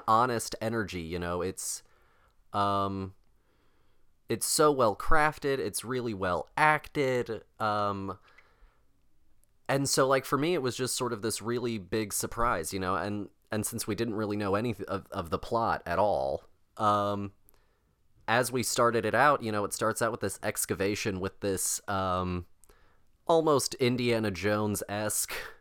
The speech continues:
uh, research scientist dude, like,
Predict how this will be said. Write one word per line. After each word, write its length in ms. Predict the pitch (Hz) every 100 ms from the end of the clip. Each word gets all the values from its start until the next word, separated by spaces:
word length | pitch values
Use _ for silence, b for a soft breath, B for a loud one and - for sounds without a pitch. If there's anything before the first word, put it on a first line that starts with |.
| - - _ _ _ _ _ _ _ _ -
uh, 420 | 101 95 92 90
research 720 | 85 95 113 - 113 101 -
scientist 800 | - 110 98 107 101 - 95 104
dude, 400 | 85 98 90 85
like, 360 | 87 85 85 -